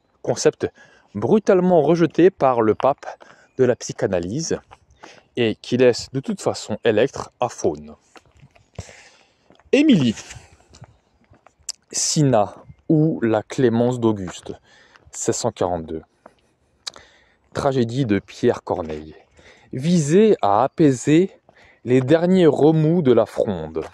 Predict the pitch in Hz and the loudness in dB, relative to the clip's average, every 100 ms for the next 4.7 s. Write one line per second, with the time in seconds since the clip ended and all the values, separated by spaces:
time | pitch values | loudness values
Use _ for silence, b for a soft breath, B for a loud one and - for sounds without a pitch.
0 | _ - _ _ _ B B B B B | _ -20 _ _ _ B B B B B
1 | - - 113 107 107 - 110 - 101 104 | -20 -4 -2 0 -2 -4 -8 -6 -4 -4
2 | - - - - - _ _ _ _ _ | -6 -8 -10 -14 -20 _ _ _ _ _
3 | - b b b b - 135 165 208 - | -20 b b b b -14 2 2 2 0
4 | 123 131 - 165 180 202 | 0 0 -2 -2 0 0